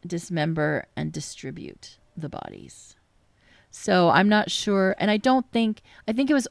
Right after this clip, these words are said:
only the, the nobles and the, the priests and the rich that were allowed to partake of the cannibalism, not the commoners and the, the poor.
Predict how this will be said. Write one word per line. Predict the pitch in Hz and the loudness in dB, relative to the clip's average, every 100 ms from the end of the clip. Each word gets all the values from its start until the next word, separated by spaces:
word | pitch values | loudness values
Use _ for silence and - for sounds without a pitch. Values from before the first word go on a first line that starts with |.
| - | 0
only | 190 196 202 208 | 2 4 2 0
the, | - 180 170 165 - _ _ _ - | -2 -2 0 0 -4 _ _ _ -8
the | 170 165 | -4 0
nobles | 165 151 160 202 214 233 - - _ _ _ _ _ _ _ | 2 2 2 2 2 0 -4 -16 _ _ _ _ _ _ _
and | 185 180 | 0 2
the, | 170 - _ 208 - - | 0 -6 _ -20 -16 -4
the | 175 165 - | -2 -2 -4
priests | - 196 - | -2 -2 -2
and | 175 | -2
the | 156 | -2
rich | 160 185 185 - | 0 0 -2 -6
that | 175 | -4
were | 160 160 156 - _ _ _ | -2 -2 -4 -8 _ _ _
allowed | 165 165 151 151 156 - | -4 0 0 0 -2 -8
to | - 160 - - _ _ _ | -10 -8 -8 -12 _ _ _
partake | 165 151 - 156 196 - - _ - | -8 -8 -6 -4 -4 -8 -20 _ 0
of | 214 214 - _ _ _ _ | 0 0 -6 _ _ _ _
the | 220 | -8
cannibalism, | - 233 226 220 220 220 226 220 220 - - - _ | 0 4 4 4 2 4 4 4 0 -6 -20 -20 _
not | 196 185 156 | 0 2 0
the | - 147 - _ _ | 0 -2 -2 _ _
commoners | - 180 160 156 147 143 147 - - - | -4 0 0 0 0 -2 -4 -8 -18 -8
and | 147 147 | -6 -4
the, | - 90 - - _ _ _ _ _ _ _ _ _ _ _ _ | -6 -8 -8 -14 _ _ _ _ _ _ _ _ _ _ _ _
the | 202 - 170 | -14 -8 -6
poor. | 160 - 85 67 - | -6 -6 -6 -6 -8